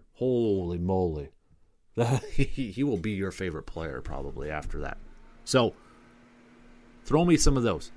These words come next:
Looking for a name and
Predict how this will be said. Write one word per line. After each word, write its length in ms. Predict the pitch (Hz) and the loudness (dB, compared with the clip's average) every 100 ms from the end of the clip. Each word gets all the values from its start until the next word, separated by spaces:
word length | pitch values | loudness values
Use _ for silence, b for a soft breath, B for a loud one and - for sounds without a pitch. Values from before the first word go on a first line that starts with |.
| - | -6
Looking 200 | 117 135 | 2 4
for 160 | 127 127 | 4 2
a 40 | |
name 460 | 117 139 160 175 175 - - - - - - - - - - - - - - - - | 4 4 4 2 -2 -8 -20 -20 -20 -20 -20 -20 -20 -20 -20 -20 -20 -20 -8 -6 0
and 1400 | 117 117 120 117 117 117 117 117 117 113 113 113 110 | 2 2 2 2 2 2 4 4 4 4 4 2 0